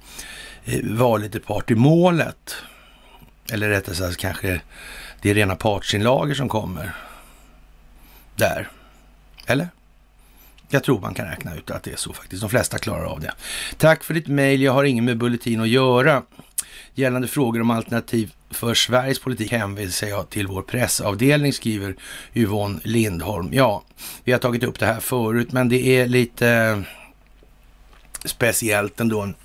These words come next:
när det blir så här upp öppet att, "Hej, du är återigen felinformerad. Yvonne Lindholm har aldrig investerat i Bulletin och har heller ingen annan koppling till Bulletin", skriver Tino Sanantai.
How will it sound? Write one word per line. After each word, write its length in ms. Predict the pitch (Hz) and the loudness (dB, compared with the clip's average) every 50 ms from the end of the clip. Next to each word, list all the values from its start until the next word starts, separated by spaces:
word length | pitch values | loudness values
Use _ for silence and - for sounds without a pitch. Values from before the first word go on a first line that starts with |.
| - - - | -20 -14 -6
när 140 | - 107 101 | -2 0 0
det 60 | 107 | 2
blir 180 | 104 101 101 92 | 2 0 0 -2
så 140 | - - 101 | -2 -2 -2
här 200 | 90 98 101 - - | -2 -2 -2 -2 -2
upp 220 | 131 139 - - _ _ _ - - | -2 -2 -2 -4 _ _ _ -2 2
öppet 160 | 180 131 - | 2 2 2
att, 220 | 120 104 - - - - - - - - - | 0 -2 -4 -6 -16 -18 -16 -16 -16 -12 -4
"Hej, 260 | - 156 165 151 131 | 0 0 2 2 2
du 100 | 110 120 | 0 2
är 60 | 139 139 | 2 4
återigen 500 | 135 135 131 131 - 143 135 117 110 104 | 4 2 0 0 -2 -2 -2 -2 -2 -2
felinformerad. 760 | - - 127 110 110 104 92 104 107 113 127 143 160 170 | -2 -4 -2 -2 -4 -4 -4 -2 0 2 4 4 4 4
Yvonne 260 | 160 135 117 113 117 117 | 2 0 0 0 0 0
Lindholm 280 | 120 110 101 98 101 | -2 -2 -2 -2 -4
har 100 | 104 110 - | -4 -6 -2
aldrig 540 | - 156 143 131 117 101 98 110 127 170 190 | 0 2 4 4 2 0 -2 -4 -2 0 0
investerat 480 | 180 170 151 - - 123 110 104 - - | 2 2 0 -2 -2 -2 -2 -2 -2 -4
i 20 | |
Bulletin 420 | 110 110 107 104 - - 101 92 - - - - - - - - - - - | -4 -4 -4 -4 -4 -4 -4 -4 -4 -6 -12 -16 -14 -14 -14 -16 -10 -2 2
och 400 | 127 131 127 127 127 - - _ _ - | 4 6 6 6 6 4 0 _ _ -6
har 220 | - 117 127 123 | 0 2 2 2
heller 360 | 110 123 120 107 107 107 110 117 | 2 2 0 0 -2 -2 -2 0
ingen 240 | 117 104 104 113 | -2 -2 -2 -4
annan 220 | 113 104 101 104 101 | -4 -4 -4 -4 -4
koppling 500 | - - 113 104 - - - 151 160 151 | -2 -2 -4 -4 -4 -2 0 2 2 2
till 320 | - - 110 101 101 104 - - | 2 0 0 0 0 -4 -8 -10
Bulletin", 460 | 104 107 110 101 98 - 107 101 95 | -8 -6 -6 -6 -6 -6 -6 -4 -4
skriver 260 | - - 107 95 95 | -4 -4 -4 -6 -6
Tino 300 | - - 117 107 101 98 | -6 -4 -6 -6 -4 -4
Sanantai. 760 | - - 107 104 104 107 - - 131 117 113 110 101 95 87 | -4 -4 -2 -4 -4 -6 -6 -4 -2 -2 0 0 -2 -4 -6